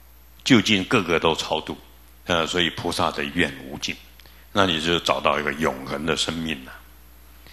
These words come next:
这个才是佛教要修行的。但是各位千万不要去追求，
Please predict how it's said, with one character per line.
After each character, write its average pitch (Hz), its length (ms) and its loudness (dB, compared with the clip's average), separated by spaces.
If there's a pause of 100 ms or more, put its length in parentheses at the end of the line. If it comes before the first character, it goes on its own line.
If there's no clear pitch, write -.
(480)
这 - 80 6
个 131 80 10
才 95 160 6
是 90 240 6 (220)
佛 - 160 0
教 82 180 8
要 76 140 6
修 95 240 0
行 69 280 -2
的。 69 120 -6 (320)
但 101 140 8
是 101 100 8
各 104 140 8
位 101 120 10
千 95 160 2
万 90 200 8
不 80 100 6
要 78 160 10
去 78 140 0
追 90 200 4
求， 76 420 0